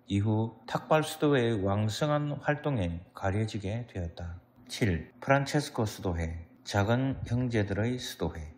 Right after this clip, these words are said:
프란체스코는 철저한 자발적 가난과 이를 통한 기쁨의 생활을 추구하였다.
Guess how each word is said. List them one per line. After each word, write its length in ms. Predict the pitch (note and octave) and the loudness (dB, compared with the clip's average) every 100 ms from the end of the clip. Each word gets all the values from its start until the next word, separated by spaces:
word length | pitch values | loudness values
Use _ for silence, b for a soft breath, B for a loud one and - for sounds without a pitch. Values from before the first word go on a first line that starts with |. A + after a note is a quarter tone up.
| - | -6
프란체스코는 920 | - D#3 D#3+ F3+ E3+ - A#2 G#2 F#2 | 2 4 4 0 -2 0 0 0 -2
철저한 520 | - D#3+ - D#3 D3 | -2 -4 2 2 2
자발적 500 | A#2+ C3 D3+ D3+ C3+ | 4 4 4 2 -2
가난과 500 | - F#2 F#2 F2 E2+ F2 | -2 0 0 0 -2 0
이를 240 | C3 C3 | 0 0
통한 340 | B2 B2+ B2 | -2 -2 -2
기쁨의 380 | - D3+ D3 B2+ | -4 -4 -2 -2
생활을 400 | A2 A#2 G#2+ A2+ | -2 -2 0 -2
추구하였다. 800 | - A#2+ A#2+ A2 F2 - D#2+ E2 | -4 -2 0 0 -2 -4 -8 -10